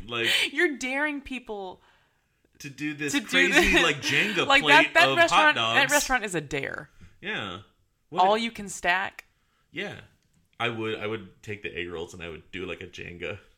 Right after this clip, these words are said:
Speaker 2: Oh.
Speaker 1: Just straight to the friggin' ceiling.
Speaker 2: I would use a pancake and then whatever I want in between it, and then a pancake to s-, hold it down, keep it steady.
Speaker 1: Oh, I see
Speaker 2: You know,
Speaker 1: what you're
Speaker 2: like,
Speaker 1: thinking.
Speaker 2: I would use different items to kind of help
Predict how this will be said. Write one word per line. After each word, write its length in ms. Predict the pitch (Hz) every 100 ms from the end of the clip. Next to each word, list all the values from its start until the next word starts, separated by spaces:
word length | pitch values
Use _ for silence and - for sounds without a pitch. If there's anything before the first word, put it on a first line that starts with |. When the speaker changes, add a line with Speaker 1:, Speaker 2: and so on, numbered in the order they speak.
| _ _ _ _ _
Speaker 2:
Oh. 260 | 151 147 156 175 180 165 160 90
Speaker 1:
Just 200 | 90 -
straight 380 | - 98 95 -
to 80 | 110
the 140 | 92 - _ _ _
friggin' 260 | 110 98 90
ceiling. 400 | 110 104 98 95 _
Speaker 2:
I 160 | - 185
would 180 | 220 214
use 340 | 202 196 185 -
a 60 | -
pancake 600 | - 170 170 202 214 -
and 120 | 170 160
then 120 | 156
whatever 280 | 156 160 156
I 80 |
want 280 | 156 147 147
in 100 | 151
between 320 | 139 - 151
it, 120 | 156 -
and 100 | 151
then 80 |
a 40 | 143
pancake 460 | 147 151 139 151 -
to 80 |
s-, 300 | 143 - - _ _ _
hold 280 | _ 156 147
it 100 | -
down, 320 | 139 127 131
keep 240 | 131 147 143
it 80 | -
steady. 420 | - 131 135 160 -
Speaker 1:
Oh, 220 | 90 -
I 40 |
see 80 | 131
Speaker 2:
You 60 | 208
know, 120 | 196
Speaker 1:
what 20 | 196
you're 40 |
Speaker 2:
like, 220 | 175 -
Speaker 1:
thinking. 360 | 95 90 92 101
Speaker 2:
I 100 | -
would 140 | 180 175
use 420 | 175 196 196 185
different 380 | - 185 180 - _ _ _
items 480 | - 151 156 151 147
to 120 | - 156
kind 220 | 156 143
of 160 | 135 _ _ _
help 340 | 165 156 -